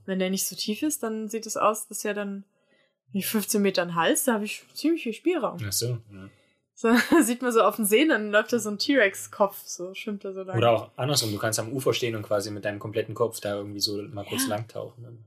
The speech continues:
Speaker 2: ein paar Fische abgreifen,
Speaker 1: Ja.
Speaker 2: was auch immer.
Speaker 1: Ja, also die Flügel sind, Flügel, oh Gott, was ein <laughs> komischer Drache, weil ich, Drachen sind ja immer so vierbeinig, aber ich will zweibeinig sein. Ich will schon so, ich könnte dann zum Beispiel auch ein Kleid anziehen. <laughs>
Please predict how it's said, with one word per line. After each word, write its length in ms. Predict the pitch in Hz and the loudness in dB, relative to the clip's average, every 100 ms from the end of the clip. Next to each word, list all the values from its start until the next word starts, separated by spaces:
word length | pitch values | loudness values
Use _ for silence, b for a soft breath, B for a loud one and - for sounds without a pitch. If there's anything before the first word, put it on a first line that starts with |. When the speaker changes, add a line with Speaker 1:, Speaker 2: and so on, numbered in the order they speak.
| - | -18
Speaker 2:
ein 60 | |
paar 160 | 117 107 | -14 -14
Fische 400 | - 113 - 123 - _ _ | -10 -10 -10 -14 -20 _ _
abgreifen, 500 | 127 - 117 110 - | -20 -20 -18 -12 -4
Speaker 1:
Ja. 220 | 226 208 | 0 0
Speaker 2:
was 100 | - | -2
auch 60 | - | -8
immer. 180 | 117 - _ _ _ | -18 -20 _ _ _
Speaker 1:
Ja, 160 | 208 196 | 0 2
also 180 | 185 190 | 2 -2
die 80 | 196 | -4
Flügel 300 | - 220 196 | -2 -2 -2
sind, 260 | 180 170 B B B B _ | -4 -8 B B B B _
Flügel, 560 | - 247 294 311 320 - - | 0 6 8 8 4 0 -4
oh 120 | 190 165 | -8 -6
Gott, 200 | - 185 185 | -4 -2 -4
was 140 | 160 | -8
ein 220 | 185 196 190 175 | -2 -2 -2 -6
<laughs> 160 | - | -6
komischer 400 | - 220 220 196 - | -2 2 4 4 2
Drache, 440 | - - 202 202 180 | -6 2 2 2 -2
weil 140 | 170 | -2
ich, 140 | 190 - | -4 -8
Drachen 440 | 196 196 214 240 208 | -6 2 2 2 -2
sind 120 | 208 | -2
ja 80 | 185 | 0
immer 80 | 190 | -2
so 100 | 190 | -4
vierbeinig, 640 | - 285 214 175 196 202 | 0 2 4 2 0 -2
aber 120 | 233 | 2
ich 140 | 349 - | 2 4
will 160 | 403 | 4
zweibeinig 640 | 381 - 220 185 170 175 - | 4 2 2 0 -4 -10 -14
sein. 300 | - - - B B B B B B | -14 -14 -16 B B B B B B
Ich 140 | - 233 | -2 4
will 80 | 269 | 6
schon 160 | 294 | 6
so, 120 | 277 | 4
ich 140 | 262 - | 4 4
könnte 240 | 269 277 | 2 2
dann 120 | 269 240 | 0 -2
zum 100 | 247 | -4
Beispiel 240 | 240 254 | -2 0
auch 80 | 226 | 0
ein 80 | 220 | -2
Kleid 260 | 208 180 | -4 -4
anziehen. 400 | 165 175 - 196 | -6 -12 -12 -12
<laughs> 40 | - | -12